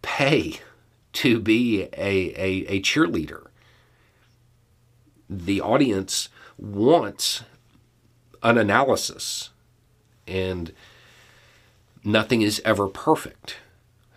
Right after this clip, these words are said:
And it also, on the liberal and left side, there's a reason there are so many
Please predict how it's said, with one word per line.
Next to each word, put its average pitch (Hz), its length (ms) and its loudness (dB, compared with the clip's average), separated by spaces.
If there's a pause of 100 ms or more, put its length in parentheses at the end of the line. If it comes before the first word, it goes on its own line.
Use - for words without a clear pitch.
(600)
And 92 500 -4
it 87 140 -6
also, 104 680 -2 (140)
on 87 220 -6
the 85 460 -4 (140)
liberal 87 360 -6
and 80 80 -8
left 80 180 -8
side, 113 520 -4 (300)
there's 87 200 -6
a 92 40 0
reason 104 420 0
there 92 140 0
are 95 60 -4
so 92 240 -4
many 87 320 -6